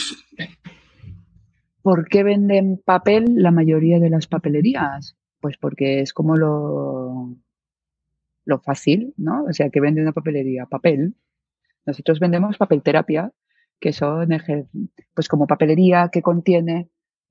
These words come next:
eh, una serie de ejercicios, de fichas para que reflexiones sobre tu vida y pienses sobre ti. ¿Y, y por qué en Charuca sí que hacemos eso? Pues porque yo soy una intensa que me encanta el crecimiento personal y he metido en mi marca cosas que me gustan a mí.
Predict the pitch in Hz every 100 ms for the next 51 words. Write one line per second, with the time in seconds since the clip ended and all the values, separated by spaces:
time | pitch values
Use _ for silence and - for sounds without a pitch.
0 | - 143 143 147 147 151 151 147 156 147
1 | 277 - 220 208 165 - 202 - 170 170
2 | 160 147 139 151 165 175 165 151 165 156
3 | 170 180 151 143 131 165 180 185 196 180
4 | 156 156 151 165 - 156 139 135 135 180
5 | 233 285 _ _ _ _ _ - 175 151
6 | 147 143 - 170 156 143 180 202 220 202
7 | 196 196 196 185 190 190 185 190 247 -
8 | 156 - 143 135 139 165 165 165 180 196
9 | 165 135 127 127 120 139 151 160 156 156
10 | 160 160 165 190 220 294 370 _ _ _
11 | _ _ _ _ - 147 139 143 151 151
12 | 175 165 160 165 170 185 196 196 202 233
13 | 254 _ 165 156 156 - 165 - 165 143
14 | 156 - 185 139 156